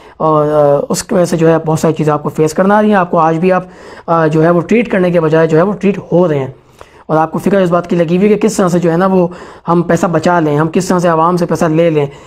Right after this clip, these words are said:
स्कूल्स की fees के मामलात हैं, बहुत सारे मामलात हैं। लोग देखें, अगर लोग कहते हैं कि स्कूल्स के अंदर जो काम करने वाले लोग हैं उनकी भी salaries हैं, बिल्कुल हैं, उनका हक बनता है। ज़रा आप मुझे ये बताएं, जो parents अपने घर बैठे हुए हैं अपने काम बंद करके, और जिनके पास पैसे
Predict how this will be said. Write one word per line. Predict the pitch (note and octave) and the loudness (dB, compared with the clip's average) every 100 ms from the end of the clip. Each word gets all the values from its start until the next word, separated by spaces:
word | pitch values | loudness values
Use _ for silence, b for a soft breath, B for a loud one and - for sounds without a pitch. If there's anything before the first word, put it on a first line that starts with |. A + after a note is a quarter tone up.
| B - | B -14
स्कूल्स | F3 - G#3 | -8 0 0
की | - | 0
fees | F3 D#3+ D3 | 0 -2 0
के | E3+ | 0
मामलात | D#3 D3+ D#3 D3+ | 0 0 -2 0
हैं, | E3+ G#3 | 0 2
बहुत | G3+ | 2
सारे | F3+ F3+ | 2 2
मामलात | D#3 D3+ D#3 D#3 | 2 0 0 0
हैं। | G3 | 0
लोग | F#3 F3+ F3+ B B B | 0 0 -2 B B B
देखें, | E3+ F3 | -2 0
अगर | G3+ F#3+ | 2 2
लोग | F3+ | 2
कहते | F3+ F3 | 0 -2
हैं | F#3 | 0
कि | F3+ | -2
स्कूल्स | - F#3 F3+ | 0 0 0
के | F3+ | 2
अंदर | F3+ | 2
जो | F3 | 0
काम | F3 E3+ | 0 -2
करने | F3 E3+ | 0 0
वाले | F3 E3+ | 2 2
लोग | D#3+ D#3+ | 2 2
हैं | F3+ F3+ B B | -2 -4 B B
उनकी | G3 F3+ | -4 0
भी | G3+ | 0
salaries | F#3 E3+ D#3+ F3 D3+ | 2 2 2 2 2
हैं, | C#3 | 0
बिल्कुल | C#3 F3 A#3 | 0 0 2
हैं, | F#3+ C3+ B B B | 2 0 B B B
उनका | E3 F3+ | -2 0
हक | D#3 G#3 | 2 0
बनता | G#3 F#3 D#3+ | 0 -2 0
है। | C#3+ B B - | -2 B B -8
ज़रा | D#3+ F#3+ | -2 0
आप | F#3 | 0
मुझे | F3+ | 2
ये | F3 G3 | 2 2
बताएं, | F#3 F3 G3 | 2 2 2
जो | G3+ | 0
parents | F3 E3 F#3+ | 0 0 0
अपने | F3+ F3+ | 0 0
घर | D#3 | 2
बैठे | F#3+ E3+ | 2 2
हुए | E3 | 2
हैं | F#3+ | 0
अपने | F3+ | -2
काम | F3 E3 F#3+ | 0 0 2
बंद | F3 | 2
करके, | E3+ D#3 F#3+ B B B - | 2 0 -2 B B B -4
और | |
जिनके | D#3+ F#3+ G3+ | 0 2 2
पास | G3 G3+ | 2 0
पैसे | G3 F3 G3+ | 0 0 0